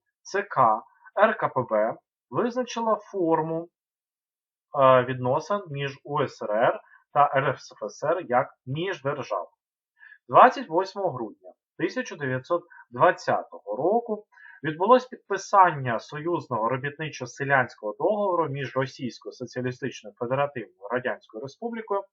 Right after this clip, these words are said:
та Українською Соціалістичною Радянською Республікою. В ньому,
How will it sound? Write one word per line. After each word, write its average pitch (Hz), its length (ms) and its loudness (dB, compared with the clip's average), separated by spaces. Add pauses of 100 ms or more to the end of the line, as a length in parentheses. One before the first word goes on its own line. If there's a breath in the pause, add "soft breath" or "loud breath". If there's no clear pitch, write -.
(360 loud breath)
та 226 100 8
Українською 156 800 0
Соціалістичною 139 920 -10
Радянською - 540 -10
Республікою. - 560 -18 (640 loud breath)
В 160 160 -4
ньому, 190 420 2